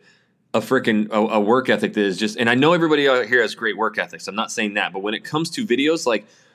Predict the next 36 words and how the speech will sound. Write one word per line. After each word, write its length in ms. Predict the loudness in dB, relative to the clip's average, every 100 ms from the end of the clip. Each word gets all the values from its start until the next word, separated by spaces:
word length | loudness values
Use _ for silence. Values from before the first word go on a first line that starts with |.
| _ _
don't 340 | 2 4 4 2
worry 280 | 0 2 2
about 240 | 2 2
it 120 | 2
being 200 | 2 0
professional 600 | 0 -4 0 0 0 0
and 80 | 0
all 100 | 0
this 100 | -4
shit 320 | -6 -4 -4
flying 300 | -2 -2 0
in 100 | 0
and 120 | -2 -4
titles 500 | -2 0 2 2 0
and 160 | -2
crazy. 460 | -4 -4 -2 -2 -2
Like, 220 | -2 -4 _ _ _ -2
literally, 420 | 2 4 4 2
you 180 | 0 -2
can 180 | -2
turn 200 | 0 2
your 100 | 2
camera 400 | 0 0 2 2 2
on 260 | 2 2
and 220 | 2 -2
just 340 | 0 0 0 -4
talk 340 | 0 0 0
and 140 | -4 0
not 180 | 2
even 260 | 2 0 -2 -2
edit 200 | -2 -2
it, 140 | -4 -2
and 100 | 0
you're 120 | 0
going 220 | 0 -2
to 320 | -2 -2 -2